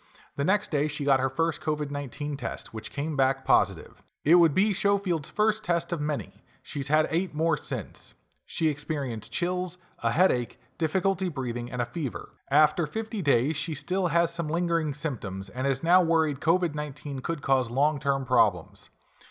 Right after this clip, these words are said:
"I still, to this day, have shortness of breath. covid nineteen has taken a lot out of me, and it continues every day." Schofield was hoping to be fully recovered by now, nearly two months after her first symptoms,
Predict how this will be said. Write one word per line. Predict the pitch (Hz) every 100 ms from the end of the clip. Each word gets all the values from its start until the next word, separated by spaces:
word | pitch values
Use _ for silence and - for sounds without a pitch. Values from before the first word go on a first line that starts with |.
| -
"I | 143 151
still, | - 196 190 190
to | - 208
this | 196
day, | - 175 123
have | 127 120
shortness | - 156 147 139
of | 143 139
breath. | 135 95 - - _ _ _ _ _ _ - _ -
covid | 165 190 175
nineteen | 175 180 170 160
has | 147 139
taken | 170 147
a | 139
lot | 139 165
out | 160 139
of | 113
me, | 117 123
and | 123
it | 120
continues | 131 - 160 156 135
every | - 143 147 139
day." | 104 - - _ _ - _ -
Schofield | - 208 208 196
was | 151 147
hoping | - 240 - 120 123
to | -
be | 127
fully | 127 - 196 180
recovered | 127 170 170 101
by | 101 95
now, | 95 95 123
nearly | 123 135 135
two | 123 196
months | 190 147 135
after | 135 131 135
her | 139 131
first | 151 139 -
symptoms, | 151 135 92 80 -